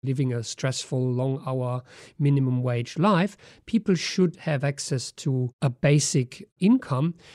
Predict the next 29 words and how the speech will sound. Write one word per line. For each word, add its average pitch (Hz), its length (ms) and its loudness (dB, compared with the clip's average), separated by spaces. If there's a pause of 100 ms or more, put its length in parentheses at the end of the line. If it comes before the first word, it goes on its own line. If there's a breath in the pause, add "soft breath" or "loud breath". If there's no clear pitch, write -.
(160 soft breath)
in 151 100 0
order 156 220 4
to 135 140 -2
sustain 175 540 2
themselves 143 480 2
so 156 120 -2
that 147 200 0
they 160 160 2
can 147 440 2 (160)
basically 170 540 0
live 143 240 2
a 135 80 -4
healthier 139 540 -2
and 127 180 -2
a - 20 0
more 123 200 0
fulfilling 123 480 -2
life 202 280 2
and 151 160 4
go 151 180 6
about 135 360 0
their 123 120 -2
business 123 420 -4
in 120 60 -4
a 113 60 -4
different 117 340 -6
way, 139 260 2
and 135 160 2 (320 loud breath)
also 165 360 0